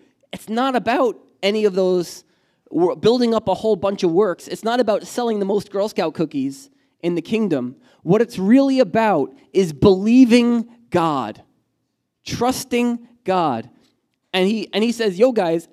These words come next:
hey, I, I, I figured something out." He goes, "I was reading the book of Romans, and I found that we are saved by faith alone." By faith alone.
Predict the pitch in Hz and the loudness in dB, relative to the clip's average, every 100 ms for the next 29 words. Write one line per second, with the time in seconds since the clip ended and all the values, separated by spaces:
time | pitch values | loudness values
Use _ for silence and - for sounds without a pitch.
0 | - - 247 175 - - 214 - 196 277 | -4 0 0 -2 -8 -8 -6 -8 -10 -6
1 | 254 262 240 208 226 240 - - 185 202 | -6 -4 -8 -6 -2 -2 -2 -6 -2 -2
2 | 190 185 254 269 233 233 240 202 214 254 | -2 -2 0 0 0 -4 -6 -6 -2 -2
3 | 226 147 139 - _ _ - 196 202 233 | -2 -4 -8 -14 _ _ -6 -4 -2 -2
4 | 233 175 233 208 - 247 247 190 160 - | -2 -2 -2 -4 -4 -4 -2 -2 -4 -18
5 | _ _ - 190 196 - - 226 247 262 | _ _ -2 0 -2 -4 -2 -2 0 -2
6 | - - - _ - 170 170 175 165 120 | -4 -10 -20 _ -4 0 4 4 2 -2
7 | 98 - _ _ _ _ _ _ _ _ | -6 -16 _ _ _ _ _ _ _ _
8 | _ _ _ _ _ _ _ _ _ _ | _ _ _ _ _ _ _ _ _ _
9 | _ _ _ - 190 202 - 214 220 254 | _ _ _ -4 -2 0 -2 2 2 2
10 | - - - _ _ - 170 170 143 110 | -6 -16 -20 _ _ 0 4 4 2 0
11 | 104 | -8